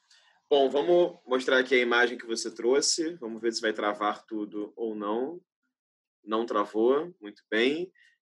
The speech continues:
Queria que você contasse um pouquinho, Kiki, por que que você escolheu essa imagem e por que que ela é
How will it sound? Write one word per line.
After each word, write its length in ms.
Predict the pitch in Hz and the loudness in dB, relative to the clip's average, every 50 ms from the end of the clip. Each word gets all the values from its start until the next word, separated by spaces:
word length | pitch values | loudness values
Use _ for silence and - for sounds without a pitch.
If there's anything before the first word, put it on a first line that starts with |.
| _ - | _ -6
Queria 180 | 123 131 151 | 2 2 2
que 60 | 151 | 2
você 280 | - - 180 170 170 170 | 2 2 4 4 4 4
contasse 520 | 170 - 160 151 147 151 143 143 143 - | 2 0 -2 -2 0 2 0 2 2 0
um 60 | 147 135 | -2 0
pouquinho, 440 | 143 131 131 131 147 156 165 165 | 0 -2 0 -2 -4 -6 -6 -6
Kiki, 340 | 165 156 135 127 - 120 120 | -8 -10 -12 -8 -2 -2 -2
por 80 | 117 - | -2 -2
que 100 | 135 135 | -6 -6
que 80 | 131 156 | -6 -6
você 200 | 147 151 - 156 | -8 -6 -6 -6
escolheu 640 | 147 - - 135 131 127 127 131 131 135 143 - - | -6 -2 0 2 4 6 6 6 4 2 2 -2 -4
essa 280 | - 107 113 - - 139 | -2 -2 -2 0 -2 -4
imagem 640 | 123 117 107 104 107 110 117 113 127 135 147 170 180 - | -2 -2 0 0 0 0 -2 -6 -10 -12 -14 -14 -16 -16
e 100 | 107 107 | -18 -18
por 100 | - - | -16 -8
que 120 | - - | -8 -8
que 120 | - - | -4 -2
ela 200 | 117 113 117 113 | 0 0 2 2
é 300 | 110 107 110 113 120 123 | 4 4 4 2 2 -2